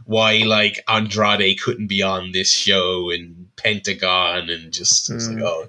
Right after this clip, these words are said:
Speaker 1: God, it's just so ridiculous. Um, uh, again, another crazy four-way. We had Malachi Black, Pac, Miro, and Clark Connors for the All Atlantic belt. Kind of exactly what you thought it was, just good all-action match.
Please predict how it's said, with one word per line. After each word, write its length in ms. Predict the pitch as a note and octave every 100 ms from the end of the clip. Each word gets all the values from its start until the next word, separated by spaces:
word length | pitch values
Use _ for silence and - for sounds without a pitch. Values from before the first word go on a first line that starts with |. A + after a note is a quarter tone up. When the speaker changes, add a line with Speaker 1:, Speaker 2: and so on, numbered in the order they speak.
| -
Speaker 1:
God, 220 | - -
it's 120 | -
just 160 | - -
so 140 | F#2+
ridiculous. 1040 | F2+ F#2+ - F2 - - - - - - - -
Um, 1080 | G2+ G#2 G2+ G2+ G2+ G2 F#2+ F#2+ F#2 F#2 F2+
uh, 520 | G2 F#2+ F#2+ F#2 F2+ E2+ D#2 -
again, 280 | C3+ D#3+
another 440 | C#3+ C#3 C3+ B2+ G#2
crazy 300 | - B2 A2+
four-way. 460 | - A#2 A2+ A2+ A2
We 180 | G#2+
had 100 | F#2+
Malachi 340 | G#2 G#2+ G#2+ G2
Black, 260 | G2+ G2
Pac, 360 | - G#2 G2+ -
Miro, 460 | G2+ G#2 G#2 G2 F#2+
and 100 | F#2+
Clark 260 | - F#2+
Connors 500 | - G2+ F#2+ F#2+ F2+
for 160 | - G2
the 280 | F2+ F2+ F#2 _ - _ -
All 200 | G2 F#2
Atlantic 400 | F2+ F2+ G2+ -
belt. 340 | D#3 D#3+ D#3
Kind 160 | - G#2+
of 60 | G2
exactly 380 | - G2 -
what 200 | F#2+ F#2 E2+
you 180 | F2+
thought 240 | F2 - G2
it 40 |
was, 160 | F#2 F#2
just 180 | - -
good 140 | F#2
all-action 520 | E2+ F2+ F2 - E2+
match. 300 | F2 E2+ -